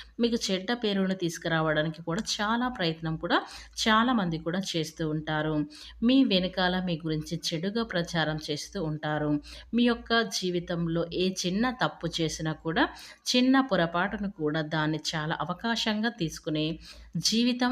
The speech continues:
ఎప్పుడు కూడా మీకు చెడు జరగాలని అనుకుంటూ మీకు అయితే ఈ చెడ్డ పేరును తీసుకురావాలనైతే కూడా చాలా ప్రయత్నాలు అయితే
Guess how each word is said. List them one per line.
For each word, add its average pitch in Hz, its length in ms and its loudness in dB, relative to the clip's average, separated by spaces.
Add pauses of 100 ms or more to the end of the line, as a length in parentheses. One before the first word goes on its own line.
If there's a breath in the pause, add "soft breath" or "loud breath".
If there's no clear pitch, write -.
ఎప్పుడు 220 360 -2
కూడా 165 300 0
మీకు 160 260 0
చెడు 196 360 -2
జరగాలని 165 720 0 (500 loud breath)
అనుకుంటూ 165 580 0 (220)
మీకు 175 340 -4 (680)
అయితే 175 300 2 (420 loud breath)
ఈ 254 100 4 (200)
చెడ్డ 202 380 -2
పేరును 196 440 4
తీసుకురావాలనైతే 175 1120 0
కూడా 165 380 -2
చాలా 220 380 0
ప్రయత్నాలు 156 680 -2
అయితే 156 240 -4